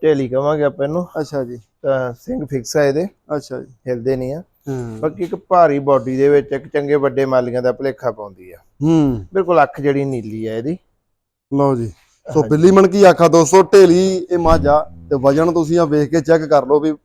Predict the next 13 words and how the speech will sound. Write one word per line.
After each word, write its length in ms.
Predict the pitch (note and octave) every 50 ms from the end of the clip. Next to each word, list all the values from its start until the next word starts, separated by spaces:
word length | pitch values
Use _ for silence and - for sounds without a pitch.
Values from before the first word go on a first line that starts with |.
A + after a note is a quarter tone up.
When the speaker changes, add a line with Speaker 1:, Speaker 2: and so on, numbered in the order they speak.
| _ -
Speaker 2:
ਮੈਂ 180 | C3 C#3+ D#3 E3
ਕਿੱਡੀ 300 | - - C#3 C3+ D3 D#3+
ਹੋਊਗੀ, 280 | D#3 C#3+ B2+ A#2+ C3+
ਠੀਕ 140 | A#2 B2+ B2+
ਹੈ 40 | D3+
ਜੀ। 80 | D3 C#3
ਫੁੱਲ 280 | - - D3+ E3+ F3+
ਵੱਡੇ 220 | F3+ F3+ D3+ D3 D3
ਕੱਦ 240 | - D3 C#3 C#3
ਕਾਠ 240 | C#3+ C#3+ D3+ D3+ C#3+
ਦੇ 140 | C#3 D#3+ D#3+
ਵਿੱਚ 260 | C#3+ D3 C#3+ - -
ਆ। 100 | D#3 D#3